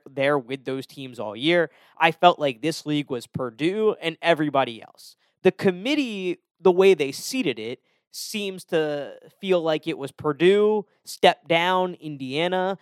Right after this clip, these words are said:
step down, everybody else. So that would be one of the things I would ask Chris Reynolds is what separated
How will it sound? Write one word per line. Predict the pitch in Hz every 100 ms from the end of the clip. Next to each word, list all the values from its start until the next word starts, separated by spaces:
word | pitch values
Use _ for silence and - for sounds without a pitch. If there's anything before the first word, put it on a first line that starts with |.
| _
step | - - 175 - 143
down, | 131 151 156 139 120 107 _
everybody | 127 113 113 107 104 110 113
else. | - - _ _
So | -
that | 202 302
would | 330
be | 311
one | 277
of | 254
the | 214
things | 214 175
I |
would | 180 160
ask | 160 -
Chris | 170 147
Reynolds | 147 151 147 127
is | 151 - _ -
what | 127 180 262
separated | - - 190 196 175 151 143 135 135 131